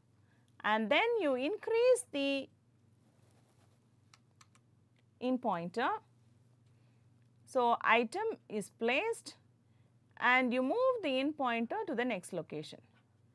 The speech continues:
So, the in pointer is removed from here and it's moved here. And then when you place the next item, again the item is placed into this, the in pointer is moved to the next location.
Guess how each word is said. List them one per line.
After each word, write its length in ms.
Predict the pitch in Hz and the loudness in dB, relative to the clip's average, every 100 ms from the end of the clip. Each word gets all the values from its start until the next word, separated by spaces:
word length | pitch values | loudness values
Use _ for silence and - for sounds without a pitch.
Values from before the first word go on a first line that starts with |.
| _ _ _ - | _ _ _ -8
So, 160 | 269 | 2
the 80 | 254 | 4
in 220 | 285 427 453 | 4 0 2
pointer 460 | 359 339 349 359 | 4 4 2 0
is 240 | 311 214 214 | 0 -2 -2
removed 400 | 226 269 427 - | -2 -2 -4 -4
from 220 | 269 220 | -4 -4
here 260 | 208 240 427 466 | -2 0 -2 -4
and 160 | - 233 | -6 -6
it's 160 | - | -4
moved 280 | 202 196 185 - | -6 -4 -6 -8
here. 140 | 139 _ _ - _ _ _ _ _ _ _ _ _ - | -10 _ _ -20 _ _ _ _ _ _ _ _ _ 2
And 340 | 285 311 247 | 4 4 6
then 120 | 339 508 494 | 6 6 4
when 100 | 392 | 2
you 100 | 370 | -2
place 380 | 339 440 494 - | 0 2 0 2
the 80 | 294 | 2
next 360 | 294 381 - | 2 -2 0
item, 380 | 311 262 330 415 466 - _ _ _ _ _ _ - | 2 2 0 -2 -4 -8 _ _ _ _ _ _ -8
again 320 | - 269 381 381 | -2 2 4 6
the 100 | 269 | 8
item 380 | 277 302 381 | 6 4 0
is 100 | 262 | -2
placed 480 | - 285 302 359 - | -2 2 2 2 -2
into 240 | 262 240 233 | -4 -2 -2
this, 380 | 302 415 - - _ _ _ _ | -2 -4 -8 -18 _ _ _ _
the 160 | 233 262 | -4 -2
in 80 | 320 | -2
pointer 500 | 349 277 262 254 220 | 0 0 2 0 0
is 320 | 208 - - _ _ - | -2 -4 -14 _ _ -14
moved 540 | 233 247 285 370 370 - _ _ _ | -6 -2 0 -2 -6 -20 _ _ _
to 100 | - | -8
the 100 | 190 | -4
next 280 | 285 220 - | -2 -4 -4
location. 440 | 165 - 147 - | -10 -8 -12 -12